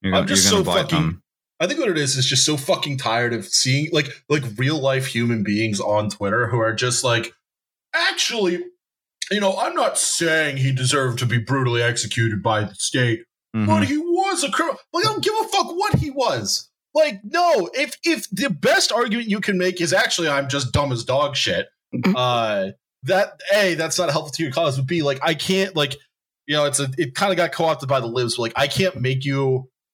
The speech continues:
Speaker 2: like, compassionate about other human beings.
Speaker 1: Mm-hmm.
Speaker 2: And, and, like, uh, learning that is very difficult. Like, it's very hard to accept that, like, you can't force people to give a shit about other people.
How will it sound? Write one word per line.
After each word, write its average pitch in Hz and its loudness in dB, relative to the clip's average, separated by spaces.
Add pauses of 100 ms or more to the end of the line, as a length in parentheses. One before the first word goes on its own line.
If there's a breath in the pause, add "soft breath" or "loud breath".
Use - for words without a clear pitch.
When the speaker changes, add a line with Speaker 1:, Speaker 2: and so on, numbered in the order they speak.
Speaker 2:
like, 131 0
compassionate 123 0
about 127 0
other 117 0
human 120 0
beings. 120 0 (100)
Speaker 1:
Mm-hmm. 117 2
Speaker 2:
And, 131 0
and, 131 -2
like, 127 -2 (160)
uh, 143 -2 (100)
learning 135 -2
that 131 0
is 113 -4
very 120 -2
difficult. 131 -2
Like, 113 -2
it's 202 -2
very 117 2
hard 143 0
to 123 -4
accept 107 0
that, 120 -2
like, 107 -2
you 120 2
can't 127 -2 (100)
force 120 0
people 113 -2
to 101 -2
give 104 -4
a - -10
shit - 2
about 120 2
other 123 0
people. 135 -2